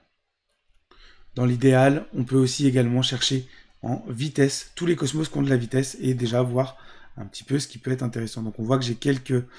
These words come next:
quelques légendaires avec de la vitesse. Hop, j'ai, euh, quelques cosmos. Vraiment pas beaucoup en fait avec vitesse,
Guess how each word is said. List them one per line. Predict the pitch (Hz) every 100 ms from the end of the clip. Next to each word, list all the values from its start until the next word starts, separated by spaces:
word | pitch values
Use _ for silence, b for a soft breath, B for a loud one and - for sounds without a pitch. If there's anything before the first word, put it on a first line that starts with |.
| B B B 123 120 - - - 107 - -
quelques | 127 135
légendaires | 127 123 127 127
avec | 120 117
de |
la | 113
vitesse. | 104 98 127 135 - - B B B B B B B B B - - - _ _ _ _ _ _ _ _ _ _ _ - 165
Hop, | 131 208
j'ai, | 110 123 123
euh, | 113 110 110 110 - - - _ - _ -
quelques | 254 - 220
cosmos. | 185 160 139 127 -
Vraiment | 135 202 214
pas | 196
beaucoup | 175 - 202
en |
fait | 185 180
avec | 156 135
vitesse, | 131 127 165 - -